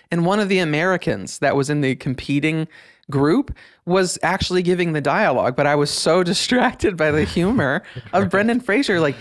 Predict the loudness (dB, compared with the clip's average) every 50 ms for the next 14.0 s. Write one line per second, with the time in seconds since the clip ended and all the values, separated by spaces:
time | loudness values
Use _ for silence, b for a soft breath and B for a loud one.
0 | B B B B B -4 0 0 0 0 -2 -4 -2 0 0 0 -2 -4 -8 _
1 | -6 -2 -2 -2 -2 -2 0 2 2 2 0 -2 -2 0 0 2 2 4 4 2
2 | 2 2 0 -2 -4 -4 -6 -6 -6 -8 -6 -2 0 0 0 0 -2 -4 -6 -8
3 | b b b b b b b b _ -6 -4 -4 -4 -4 -4 -2 0 0 2 2
4 | 2 2 2 2 0 0 0 0 0 0 0 0 -2 -6 -8 -10 -6 -4 -2 -2
5 | -2 -4 -2 -2 0 0 0 -2 -6 -10 -10 -6 -6 -6 -6 -6 -12 -12 _ -2
6 | 0 0 0 0 -2 -2 -4 -4 -2 -2 -2 -2 -2 -2 -2 -2 -2 0 0 0
7 | 0 -2 -4 -2 -2 0 0 0 0 -2 -2 -4 B B B B B B B B
8 | -4 -4 -2 0 0 0 0 0 0 0 0 0 0 0 0 0 0 0 -2 -4
9 | -6 -6 -4 -4 -4 -2 -2 0 0 0 0 -2 -2 -4 -10 -16 -8 -4 -2 0
10 | 0 0 0 0 0 0 -2 -4 -8 -14 _ _ _ _ _ _ _ _ _ _
11 | _ -4 -2 0 0 0 -2 -2 -2 -2 -2 -2 -4 -4 -4 -4 -6 -6 -2 0
12 | 2 2 2 2 2 0 0 -4 -4 -4 -4 -4 -4 -6 -10 -6 -2 0 0 2
13 | 2 2 2 2 0 -2 -4 -6 -6 -6 -2 0 0 2 2 0 0 -2 -6